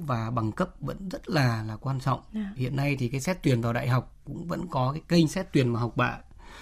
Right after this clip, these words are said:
Speaker 1: Chính vì thế cho nên là cái công cuộc kiểm tra và đánh giá trực tuyến cũng sẽ còn rất là vất vả. Chúng ta sẽ cố gắng hướng đến cái việc, à, đánh giá theo nhiều nước tiến bộ đã làm được rất là tốt. Đấy là đánh giá năng lực học sinh và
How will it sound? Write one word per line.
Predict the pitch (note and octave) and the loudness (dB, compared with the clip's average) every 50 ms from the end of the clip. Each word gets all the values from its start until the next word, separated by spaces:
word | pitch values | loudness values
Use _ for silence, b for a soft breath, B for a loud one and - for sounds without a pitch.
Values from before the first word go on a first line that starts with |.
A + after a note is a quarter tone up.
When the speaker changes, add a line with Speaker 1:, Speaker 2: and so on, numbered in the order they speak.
| B B B B B B | B B B B B B
Speaker 1:
Chính | B - D#3 D#3+ | B 6 8 10
vì | F#3+ G#3 E3+ | 12 12 12
thế | - D3 C#3 C#3+ D#3 E3+ E3 | 12 12 10 12 10 10 8
cho | E3 D#3 | 8 8
nên | D#3 D#3 D3 | 8 8 8
là | C#3 C3+ B2+ A#2+ A#2 A#2+ - b b b b b b b b b b b | 8 6 4 4 2 0 -4 b b b b b b b b b b b
cái | - C#3+ C3+ | -2 0 6
công | D#3+ E3 D#3 D3+ | 8 8 8 10
cuộc | - C#3+ C3 B2+ - - - | 10 10 10 8 6 2 4
kiểm | - C3 A2+ G#2+ | 6 6 6 6
tra | - D3+ D3+ D3 D3 | 6 4 4 4 4
và | C3+ B2+ B2 | 4 4 4
đánh | A#2+ A#2+ C3 | 4 4 4
giá | C3 C3 A#2 C3 | 4 4 2 4
trực | B2+ D3 B2+ - | 4 2 2 2
tuyến | - B2 A#2+ B2+ D3 | 4 4 4 4 2
cũng | - - - D#3+ | 0 0 -2 -2
sẽ | - - D#3 | -2 -2 -2
còn | E3 - C#3+ B2 A#2 - | 2 4 4 6 6 4
rất | - G#3 F#3+ | 4 4 4
là | D3+ | 4
vất | C3 E3 E3 | 4 4 4
vả. | D#3+ D3+ C3+ A2 G2+ G2 - - - - B B B B B B B B B | 6 6 4 4 4 0 -6 -12 -18 -20 B B B B B B B B B
Chúng | - C#3 | -2 2
ta | D3+ E3+ E3 D#3 | 6 6 6 6
sẽ | - - D#3 - | 6 4 0 4
cố | - D3+ D3+ D#3 | 8 8 10 12
gắng | D3+ D3 C#3+ D3 D#3+ F3 | 12 12 12 12 12 10
hướng | E3+ D#3+ D3+ C#3+ D#3+ E3 | 12 12 12 12 12 12
đến | D3+ C#3+ C#3 D#3+ G3 A3 G#3 - - | 12 12 12 12 8 6 0 -6 -2
cái | - D3 D#3 | 0 4 10
việc, | E3 D#3 C3+ - - - | 10 10 10 10 4 -8
à, | - B2+ A#2 | -6 -4 0
đánh | B2+ B2+ C3 C#3 D3 | 4 6 6 6 8
giá | D3 C3+ C3 C#3 E3 F#3+ F3 | 8 8 8 8 6 4 2
theo | D#3+ D#3 D3 | 2 4 8
nhiều | C#3+ C#3+ C3+ B2+ | 8 8 8 8
nước | B2 D3+ F3+ F3+ - | 8 6 6 6 6
tiến | C#3 C#3 D3 | 4 4 6
bộ | D#3+ D3+ - | 4 2 2
đã | D3+ E3 | 0 2
làm | D#3+ D3 C3+ B2+ | 4 4 6 6
được | C3 B2+ A2+ B2+ | 6 6 6 4
rất | F3 - | 2 0
là | A3+ D3 | 2 2
tốt. | C3 - - G#3+ A#3+ - - - - | 2 4 2 2 2 -2 -8 -14 -8
Đấy | - C#3 B2+ C#3 | -2 0 0 2
là | D#3 C#3 | 2 2
đánh | B2 B2 B2 C3+ | 4 2 2 2
giá | C3 C#3 C3 C3 B2+ D3 D3+ | 2 2 2 2 2 2 2
năng | D#3+ D#3+ | 2 2
lực | D3 C3 C3 | 2 2 2
học | B2 G#2+ - | 0 -2 2
sinh | - F3 E3 D3+ D3+ D3 C#3+ | 6 6 6 6 6 2 2
và | C3+ B2+ B2 A2+ | 2 2 2 2